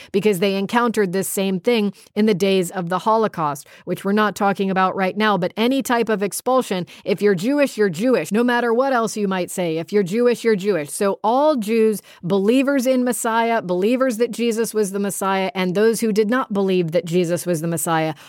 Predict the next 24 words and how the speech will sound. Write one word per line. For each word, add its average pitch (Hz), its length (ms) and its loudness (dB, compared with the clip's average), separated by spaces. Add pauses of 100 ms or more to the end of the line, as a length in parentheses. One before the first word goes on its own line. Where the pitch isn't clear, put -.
all 226 260 2
Jews 214 360 2
were 196 140 2
expelled 170 560 -2
from 170 240 -2
Rome. 170 280 -2 (240)
But 214 160 -2
then 294 260 2
they 285 100 4
were 240 140 2
allowed 196 440 0
to 190 80 -4
come 180 300 -2
back. 151 340 -6 (280)
And 220 160 2
so 240 300 2 (260)
the 220 300 2 (100)
Jewish 285 440 -2
believers 196 800 0
in 277 360 2 (100)
Jesus 180 640 -2
as 175 340 0
the 170 100 -4
Messiah, 165 520 -4